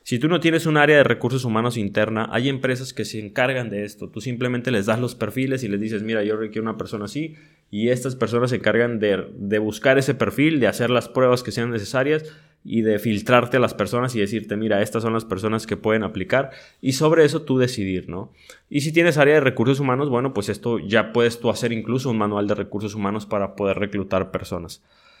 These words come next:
Entonces, la cosa está así. Una vez que diagnosticas esto, imaginas el descriptivo de puestos y no nos vayamos a hacer algo tan grande, ¿eh? Porque al inicio uno de los grandes errores que yo cometí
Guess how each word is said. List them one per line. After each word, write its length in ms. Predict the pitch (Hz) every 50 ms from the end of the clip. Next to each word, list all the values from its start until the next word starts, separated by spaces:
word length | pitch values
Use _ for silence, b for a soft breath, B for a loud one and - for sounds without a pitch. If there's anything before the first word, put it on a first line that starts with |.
| b b b b b b
Entonces, 880 | - 113 107 110 139 139 135 139 170 170 165 165 - - - - _ _ _ _ _ _ _ _
la 180 | - 120 131 -
cosa 180 | 156 156 156
está 180 | 135 - - 123
así. 300 | - - 95 76 - - _ _ _ _ _ _ _ _ _ _ _ _ _
Una 220 | - 160 170 165 160
vez 200 | 160 160 156 160
que 100 | - 143
diagnosticas 640 | 123 117 120 123 117 - - 139 127 131 120 -
esto, 540 | 151 156 156 156 - 180 196 190 - - - _ _ _ _ _ - _ _ _ _ _ _ _ _ _ _
imaginas 760 | - 151 151 151 151 156 - 151 - 165 180 190 196 190 -
el 100 | 139 123
descriptivo 540 | 113 110 - - 123 107 - - 139 156 151
de 80 | 123 -
puestos 540 | - 127 123 123 127 - 151 156 156 156 -
y 140 | - 131 135
no 140 | 139 143 156
nos 180 | 185 196 175
vayamos 480 | 160 127 113 120 123 131 151 165 156 -
a 40 | 110
hacer 180 | 101 127 123
algo 240 | 127 135 143 151 143
tan 240 | - 107 90 90 98
grande, 420 | 107 110 113 110 107 98 101 110
¿eh? 40 | 123
Porque 280 | 123 113 110 107 - 107
al 80 | 104
inicio 340 | 107 110 120 127 123 - 151
uno 180 | 147 147 147 147
de 60 | 139
los 140 | 120 110 110
grandes 300 | 117 123 127 135 127 127
errores 240 | 117 120 127 127 -
que 60 | 123
yo 100 | 120 113
cometí 480 | - 127 117 104 - 127 131 131 131